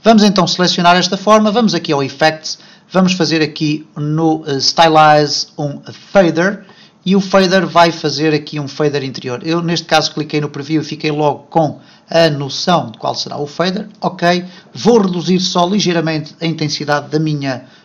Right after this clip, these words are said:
sombra para oitenta por cento. E, como podem verificar, temos então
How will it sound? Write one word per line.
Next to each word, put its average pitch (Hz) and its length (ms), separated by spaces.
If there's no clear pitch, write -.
sombra 156 400
para 151 480
oitenta 185 540
por - 160
cento. 170 420
E, 196 380
como 180 220
podem 160 300
verificar, 147 760
temos 180 300
então 139 520